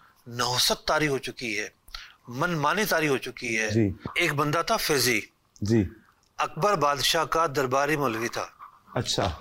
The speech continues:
Speaker 1: فن اتنا تھا کہ اس نے قرآن پاک کی ایک تفسیر لکھی بغیر نقطوں کے۔
Speaker 2: اچھا۔
Speaker 1: اس تفسیر میں ایک بھی نقطہ نہیں۔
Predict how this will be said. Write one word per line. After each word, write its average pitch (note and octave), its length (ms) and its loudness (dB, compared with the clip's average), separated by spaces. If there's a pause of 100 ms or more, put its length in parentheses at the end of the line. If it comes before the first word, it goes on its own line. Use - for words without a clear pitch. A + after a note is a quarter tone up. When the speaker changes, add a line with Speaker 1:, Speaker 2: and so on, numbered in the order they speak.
(240)
Speaker 1:
فن - 380 -2 (200)
اتنا E3 320 0
تھا B2+ 340 0 (640)
کہ - 180 -4
اس D#3+ 220 0
نے D3+ 220 -2 (180)
قرآن C#3 340 2 (240)
پاک B2+ 380 0
کی C#3 320 -4 (280)
ایک - 220 -4 (100)
تفسیر D#3 500 2
لکھی C3+ 460 -6
بغیر F3+ 680 2
نقطوں D3 360 -4
کے۔ - 160 -12 (540)
Speaker 2:
اچھا۔ C#3 540 2 (560)
Speaker 1:
اس - 180 -2
تفسیر E3+ 420 2
میں F#3 140 -2
ایک F#3 500 0
بھی F3 120 0
نقطہ D3 260 -4
نہیں۔ A#2 200 -8